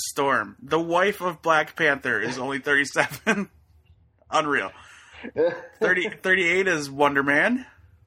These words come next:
Speaker 2: Are
Speaker 1: Thirty-nine is Ares.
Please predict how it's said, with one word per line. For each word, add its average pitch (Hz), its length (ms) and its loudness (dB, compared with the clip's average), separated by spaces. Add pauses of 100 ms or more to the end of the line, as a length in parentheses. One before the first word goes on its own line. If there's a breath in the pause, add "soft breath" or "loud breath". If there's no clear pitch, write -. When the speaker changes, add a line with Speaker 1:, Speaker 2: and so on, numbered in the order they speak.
(840)
Speaker 2:
Are 113 180 -6 (720 loud breath)
Speaker 1:
Thirty-nine 147 520 2
is 131 260 -6
Ares. 139 680 -2